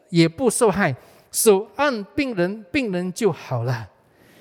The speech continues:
这些都是上帝同在的神迹奇事。所以我们看马可福音第十，呃，十六章第十五到第十八节，我们要，也要同时看，就是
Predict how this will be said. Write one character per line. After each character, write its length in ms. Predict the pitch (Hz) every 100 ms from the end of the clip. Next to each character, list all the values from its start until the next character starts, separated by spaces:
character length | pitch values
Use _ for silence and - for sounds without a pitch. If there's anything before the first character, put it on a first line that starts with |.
| _ _ _
这 120 | -
些 120 | 339 349
都 160 | 359
是 220 | 320 349
上 320 | 294 320 294 262
帝 280 | 311 285 196
同 400 | - 165 214 262
在 320 | - 277 202
的 300 | 180 180 202 - _ _ _ _ _ _
神 300 | - - 185
迹 140 | 214
奇 160 | 180 143
事。 240 | 131 156 110 _ _ _ _ _ _ _ _ _ _
所 140 | - 311
以 40 |
我 160 | 294 240
们 100 | 285
看 220 | - 294
马 260 | 233 214 285
可 200 | 285 214
福 180 | -
音 200 | 302 302 294
第 220 | 302 269
十， 480 | - - - - 226
呃， 220 | 180 170
十 220 | - 294
六 160 | 339 247
章 260 | 254 240 240 - - _
第 120 | 294
十 220 | - 330
五 160 | 294 165
到 160 | 233
第 100 | 220
十 140 | 220 196
八 160 | 185
节， 260 | 175 156 160 - - - -
我 160 | 180
们 100 | 202
要， 240 | 254 233 165 - _
也 160 | 180 185
要 100 | 233
同 340 | - - 247
时 180 | 320 -
看， 320 | 247 208 156 131 _ _ _ _
就 140 | - 233
是 380 | - 226 165